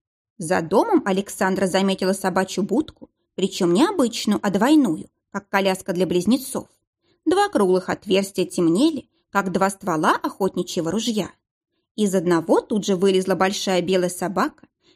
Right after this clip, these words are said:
и, размахивая пушистым хвостом, подошла познакомиться. Собак и правда было две, мальчик и девочка, очень похожие, из одного помета. Как рассказала Дарья, их назвали Бонни и Клайд, как героев известного фильма,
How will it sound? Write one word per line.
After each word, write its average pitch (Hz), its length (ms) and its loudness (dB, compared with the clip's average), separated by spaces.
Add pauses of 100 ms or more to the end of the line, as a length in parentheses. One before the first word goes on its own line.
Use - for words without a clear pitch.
и, 285 80 0
размахивая 330 500 0
пушистым 202 520 -4
хвостом, 190 580 -2
подошла 190 400 -4
познакомиться. 180 880 -2 (640)
Собак 180 480 -4
и 349 60 0
правда 233 360 0
было 185 220 0
две, 185 300 -2 (240)
мальчик 190 480 -2
и - 20 -2
девочка, 247 560 -2 (260)
очень 190 320 0
похожие, 202 680 -2 (240)
из 202 160 0
одного 185 320 2
помета. 240 560 -2 (540)
Как 202 200 -2
рассказала 190 500 0
Дарья, 233 460 0 (300)
их 220 160 -4
назвали 196 480 2
Бонни 196 340 2
и 302 120 -4
Клайд, 285 340 -2 (340)
как 180 200 -2
героев 196 360 2
известного 190 520 0
фильма, 170 500 -2